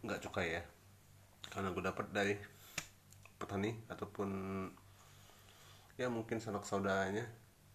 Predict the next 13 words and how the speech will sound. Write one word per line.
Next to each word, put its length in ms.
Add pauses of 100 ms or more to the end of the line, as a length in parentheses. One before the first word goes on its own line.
(260)
Ya 160
gimana 480
nggak 240
cukai? 320 (640)
Gue 120
da-, 200
gue 200
dapat 200
langsung 240
dari 160
sumber. 320 (1040)
Dan 240
gue 80